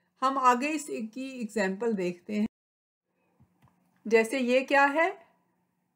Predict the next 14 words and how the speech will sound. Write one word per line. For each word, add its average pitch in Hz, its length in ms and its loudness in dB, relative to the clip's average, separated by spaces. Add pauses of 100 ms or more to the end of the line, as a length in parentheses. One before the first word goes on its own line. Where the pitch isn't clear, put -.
(720)
टूथ, - 360 -6 (160)
एक 240 360 6
दांत। 170 420 0 (1200)
दांत 190 340 2
को 247 180 4
इंग्लिश 254 360 0
में 262 100 -2
टूथ 277 300 -8
कहते 247 300 2
हैं। 269 460 -4
और 202 220 2
ये 196 200 0
क्या 240 240 0
है? 254 300 -2